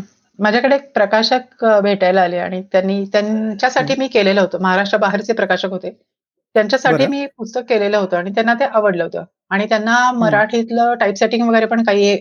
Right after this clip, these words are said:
Speaker 1: अ, म्हणजे ते करू शकत नव्हते, कारण त्यांना मराठी
Speaker 2: ओके.
Speaker 1: भाषा येत नव्हती. So
Speaker 2: हम्म, हम्म.
Speaker 1: त्यांच्यासाठी मग मीच एक टाइपसेटर पण शोधला, म्हणजे मला मेहतानीच तो शोधायला मदत केली.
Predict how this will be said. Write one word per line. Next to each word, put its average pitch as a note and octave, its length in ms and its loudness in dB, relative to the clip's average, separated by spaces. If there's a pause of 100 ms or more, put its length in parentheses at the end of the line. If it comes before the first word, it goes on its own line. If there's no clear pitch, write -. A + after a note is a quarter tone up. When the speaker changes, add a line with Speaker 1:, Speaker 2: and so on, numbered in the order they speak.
(120)
Speaker 1:
अ, A3+ 200 -6 (840)
म्हणजे G3+ 280 -6 (160)
ते B3 60 0
करू B3 220 0
शकत G#3+ 280 -2
नव्हते, F#3+ 300 -2
कारण G3 320 -2
त्यांना G3+ 200 -2
मराठी G#3 300 -2
Speaker 2:
ओके. A3+ 80 0
Speaker 1:
भाषा G#3+ 360 0 (200)
येत G3 220 -2
नव्हती. E3 180 -12 (1000)
So B3+ 60 2
Speaker 2:
हम्म, - 0 -
हम्म. C4 80 2
Speaker 1:
त्यांच्यासाठी C4 540 2
मग C4 180 0
मीच B3+ 320 -4
एक A#3+ 160 -4
टाइपसेटर G#3+ 540 0
पण A#3 160 -2
शोधला, G3+ 340 2
म्हणजे G3+ 160 -2
मला G3+ 180 -2
मेहतानीच A3 480 0
तो A#3 40 -6
शोधायला G3 320 0
मदत F#3 160 2
केली. F3 340 -2